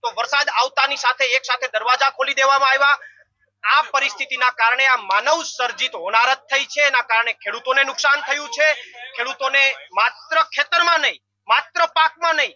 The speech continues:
એના ખેતરો ધોવાઈ ગયા છે. નાનો ખેડૂત આમાં ઊભો થાય એવી શક્યતાઓ ઓછી છે. ત્યારે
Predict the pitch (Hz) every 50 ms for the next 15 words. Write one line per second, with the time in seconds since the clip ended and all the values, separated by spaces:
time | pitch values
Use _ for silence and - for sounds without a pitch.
0 | _ _ _ _ - 247 277 269 - - 254 - 302 294 294 277 - - 180 180
1 | 220 262 285 302 - 294 294 294 - - - 302 311 311 - _ _ _ _ _
2 | - 185 208 254 311 349 339 - - 247 269 285 302 - _ _ _ _ _ _
3 | - - 233 269 285 277 240 190 170 262 269 269 - 254 262 262 254 254 - -
4 | 233 - - 233 214 240 240 247 - - - - 196 - - - 311 320 - -
5 | 294 302 294 _ _ - 285 294 339 339 262 -